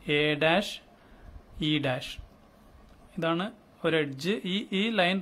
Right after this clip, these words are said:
റെപ്രസെന്റ് ചെയ്ത രണ്ട് എഡ്ജിനെയാണ് എ ഡാഷ്, ഇ ഡാഷ് and ഡി ഡാഷ്, എച്ച് ഡാഷ്, രണ്ട് വെർട്ടിക്കൽ എഡ്ജസ് ഉണ്ട്. അപ്പോൾ വൺ ഡാഷ് എന്ന് വരുന്നത് എ ഡാഷ്, ഇ ഡാഷിലും, ഫോർ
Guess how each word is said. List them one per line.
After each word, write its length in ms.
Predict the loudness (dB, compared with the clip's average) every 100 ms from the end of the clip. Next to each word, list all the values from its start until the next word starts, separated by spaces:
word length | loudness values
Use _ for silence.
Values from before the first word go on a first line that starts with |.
| -2
റെപ്രസെന്റ് 380 | -2 -4 -2 -2
ചെയ്ത 200 | -2 2 2
രണ്ട് 220 | 2 2
എഡ്ജിനെയാണ് 480 | 0 -2 0 0 0 0 -2
എ 20 | 2
ഡാഷ്, 220 | 2 2 -2 -4
ഇ 20 | -2
ഡാഷ് 220 | -2 0 -2
and 120 | -2 -6 -20 -20 -20 -20 -20 -20 -12 -2
ഡി 120 | 0 2 4
ഡാഷ്, 260 | 4 2 -2 -14 -20 -12 -6 -4
എച്ച് 160 | -4 -6
ഡാഷ്, 180 | -6 -4 0
രണ്ട് 300 | 0 2 0 -2 -4 0
വെർട്ടിക്കൽ 400 | 0 0 -2 -2 -2
എഡ്ജസ് 280 | -6 -6 -6
ഉണ്ട്. 140 | -8 -12 -20 -20 -18 -18 -12
അപ്പോൾ 160 | -2 4 4
വൺ 100 | 4 4
ഡാഷ് 260 | 4 2 0
എന്ന് 120 | 2 4
വരുന്നത് 280 | 2 0 0
എ 20 | 2 2
ഡാഷ്, 200 | 2 0 -4
ഇ 60 | -2
ഡാഷിലും, 380 | -4 -4 -4 -4 -6 -14 -20 -20 -20 -14 -12 -4
ഫോർ 200 | 2 4